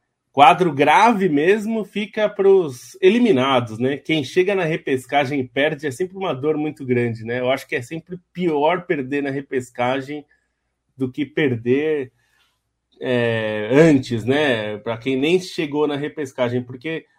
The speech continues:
ainda mais neste ano em específico, que já foi no Catar, né? Então é quase como os jogadores terem um, um gostinho da Copa, né?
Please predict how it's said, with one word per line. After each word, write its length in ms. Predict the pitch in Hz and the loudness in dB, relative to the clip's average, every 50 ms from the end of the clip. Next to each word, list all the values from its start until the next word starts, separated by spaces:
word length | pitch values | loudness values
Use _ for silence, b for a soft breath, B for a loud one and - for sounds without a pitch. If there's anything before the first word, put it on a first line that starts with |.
| _ _ - | _ _ -6
ainda 260 | 135 147 165 175 160 | -4 -2 0 0 0
mais 300 | 147 156 170 196 185 160 | 0 0 0 0 0 0
neste 440 | 170 170 185 208 196 - - - 165 | 0 0 0 0 -2 -4 -10 -8 -6
ano 160 | 165 175 175 | -6 -4 -6
em 200 | 175 170 170 175 | -6 -8 -8 -10
específico, 920 | 170 175 - - 147 131 120 - - 160 170 175 175 175 _ - 170 151 - | -10 -10 -10 -8 -8 -8 -8 -12 -16 -16 -16 -16 -16 _ _ -18 -18 -18 -18
que 580 | _ - 156 151 151 147 139 135 131 127 127 - 127 | _ -20 -16 -14 -12 -10 -10 -8 -8 -10 -12 -12 -8
já 200 | 123 113 151 143 | -2 2 2 2
foi 300 | - - - 165 180 196 | 2 0 0 4 6 6
no 120 | 202 214 | 6 6
Catar, 600 | - - 151 131 - - - 156 175 170 156 135 127 | 2 0 0 0 0 2 4 4 6 6 4 4 2
né? 140 | 143 156 156 | 0 -2 -2
Então 300 | 143 131 127 160 165 160 | -2 -4 -4 -4 -4 -4
é 80 | 151 | -4
quase 340 | - - 208 185 190 185 190 | -2 0 2 2 2 0 -2
como 280 | 190 190 190 190 185 185 | -4 -2 0 2 2 0
os 120 | 180 151 | 0 -2
jogadores 600 | 135 165 165 156 156 139 127 147 151 151 139 - | -6 -6 -4 -2 -2 -2 -2 -4 -8 -8 -10 -12
terem 280 | - 156 156 151 156 156 | -10 -10 -8 -6 -6 -6
um, 400 | 156 151 147 143 139 131 123 117 - _ _ _ _ _ _ _ _ _ - | -4 -4 -4 -4 -4 -4 -4 -6 -10 _ _ _ _ _ _ _ _ _ -4
um 160 | 151 156 156 | -2 -2 0
gostinho 800 | 139 156 175 165 - - - - - - 214 254 277 269 220 190 | 2 2 0 0 0 -4 -12 -14 -6 0 4 6 6 8 6 4
da 200 | 151 135 131 123 | 2 2 0 -2
Copa, 500 | 123 - - 143 175 196 196 - 123 117 | -2 -2 0 0 0 0 0 -2 -4 -4
né? 260 | 120 123 143 170 175 | -2 -2 -4 -6 -8